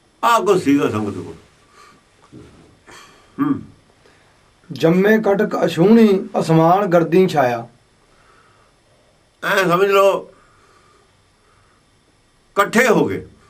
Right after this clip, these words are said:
Speaker 2: ਜੰਮੇ ਕਟਕ ਅਛੂਹਣੀ।
Speaker 1: ਕਟਕ ਬਹੁਤ ਦਲ, ਬਹੁਤ ਪਬਲਿਕ ਇਕੱਠੀ ਹੋ ਗਈ ਧਰਮ ਦੇ ਵਿਰੋਧ 'ਚ। ਉਸ ਪਖੰਡਵਾਦ ਤੇ ਵਿਰੋਧ 'ਚ ਬਹੁਤ ਜਨਤਾ ਇਕੱਠੀ ਹੋ ਗਈ। ਅਛੂਹਣੀ ਹੁੰਦਾ, ਕਛੂਹ-,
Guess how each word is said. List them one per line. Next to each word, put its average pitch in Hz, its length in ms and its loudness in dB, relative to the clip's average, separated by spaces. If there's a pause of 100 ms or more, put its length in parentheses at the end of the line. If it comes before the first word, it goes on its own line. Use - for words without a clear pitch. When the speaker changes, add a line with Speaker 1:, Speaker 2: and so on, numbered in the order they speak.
(600)
Speaker 2:
ਜੰਮੇ 160 360 0
ਕਟਕ 180 400 -2
ਅਛੂਹਣੀ। 170 560 0
Speaker 1:
ਕਟਕ 208 340 -2
ਬਹੁਤ 226 720 2
ਦਲ, 190 380 0
ਬਹੁਤ 185 460 0
ਪਬਲਿਕ 208 360 0
ਇਕੱਠੀ 170 360 -4
ਹੋ 117 180 -4
ਗਈ 113 260 -8 (440)
ਧਰਮ 123 320 -2
ਦੇ 127 120 -2
ਵਿਰੋਧ 131 360 2
'ਚ। - 80 -14 (460)
ਉਸ 139 300 0
ਪਖੰਡਵਾਦ 156 640 0
ਤੇ 139 80 0
ਵਿਰੋਧ 135 380 0
'ਚ 98 260 -6 (580)
ਬਹੁਤ 233 540 2
ਜਨਤਾ 170 400 0
ਇਕੱਠੀ 127 340 -10
ਹੋ 85 120 -16
ਗਈ। - 1300 -18
ਅਛੂਹਣੀ 208 320 -4
ਹੁੰਦਾ, 110 380 -4 (1500)
ਕਛੂਹ-, 175 360 -4